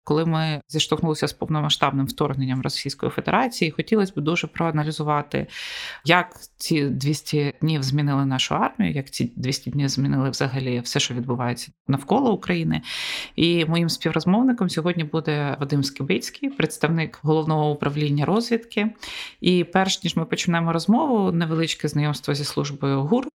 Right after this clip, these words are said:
гур — це, власне, головний орган управління в системі воєнної розвідки, створений в тисяча дев'ятсот дев'яносто першому році.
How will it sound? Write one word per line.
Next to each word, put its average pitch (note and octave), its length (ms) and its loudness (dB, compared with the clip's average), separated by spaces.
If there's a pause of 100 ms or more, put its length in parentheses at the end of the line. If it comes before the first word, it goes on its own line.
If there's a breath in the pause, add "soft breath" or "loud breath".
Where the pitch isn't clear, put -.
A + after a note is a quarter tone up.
(180)
гур — G#3 300 4
це, G3 160 0
власне, F3+ 440 2
головний D#3+ 420 0
орган D#3 320 0
управління D3+ 440 0
в C#3 60 -4
системі D3 480 0
воєнної C3+ 460 0
розвідки, A#3 500 0
створений D3+ 440 -2
в - 40 -10
тисяча - 260 -4
дев'ятсот B2+ 340 -2
дев'яносто C3+ 420 -4
першому C3+ 440 -2
році. G#3+ 380 -2